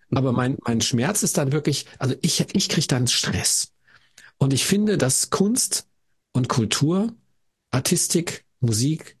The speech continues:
dass das einfach viel mehr wertgeschätzt werden sollte. Und wenn Menschen jonglieren, Musik machen, Saltos springen, zaubern,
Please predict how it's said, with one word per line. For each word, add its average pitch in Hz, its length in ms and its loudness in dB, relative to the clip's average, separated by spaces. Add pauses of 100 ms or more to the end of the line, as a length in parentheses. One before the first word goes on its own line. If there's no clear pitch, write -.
(260)
dass 123 160 0
das - 180 0
einfach 127 380 0
viel 175 420 2
mehr 127 420 2
wertgeschätzt 113 720 0
werden 101 360 2
sollte. 117 600 0 (500)
Und 120 160 0
wenn 147 180 2
Menschen 165 460 0
jonglieren, 151 760 0 (380)
Musik 123 440 0
machen, 139 380 0
Saltos 139 380 0
springen, 127 420 -2
zaubern, 127 640 0